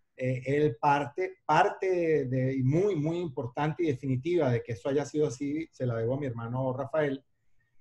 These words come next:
Eh, y también, pues, quizá la vena docente la llevamos ambos, creo que heredada de nuestra madre, que era maestra,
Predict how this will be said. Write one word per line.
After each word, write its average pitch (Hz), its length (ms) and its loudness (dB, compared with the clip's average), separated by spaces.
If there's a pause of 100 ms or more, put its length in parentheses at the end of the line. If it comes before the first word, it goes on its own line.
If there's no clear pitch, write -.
Eh, 135 600 0
y 131 100 -2
también, 131 540 2
pues, 165 200 0
quizá 131 280 -2
la 147 100 4
vena 170 200 6
docente 147 480 2
la 175 100 2
llevamos 143 400 2
ambos, 160 580 -2
creo 156 220 4
que 160 160 -6
heredada 131 360 4
de 165 80 2
nuestra 131 260 -2
madre, 147 360 4
que 120 120 -6
era 123 100 -2
maestra, 131 540 -2